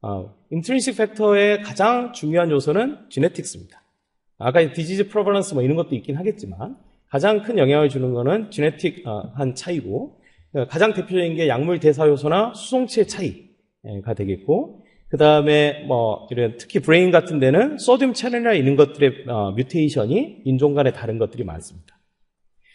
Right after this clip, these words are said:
근데 사실 우리가 이 지네틱 데이터를 모아놓는 게 중요하다.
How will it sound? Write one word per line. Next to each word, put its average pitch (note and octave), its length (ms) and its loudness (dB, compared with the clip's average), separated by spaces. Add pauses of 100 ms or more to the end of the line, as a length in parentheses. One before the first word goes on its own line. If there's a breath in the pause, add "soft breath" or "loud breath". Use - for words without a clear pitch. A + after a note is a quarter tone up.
(140 soft breath)
근데 G3 140 6
사실 A3+ 520 4
우리가 F#3 180 4
이 D#3 120 0
지네틱 G#3 380 4
데이터를 G3 340 2
모아놓는 D3+ 340 6
게 D#3+ 80 2
중요하다. D3+ 600 0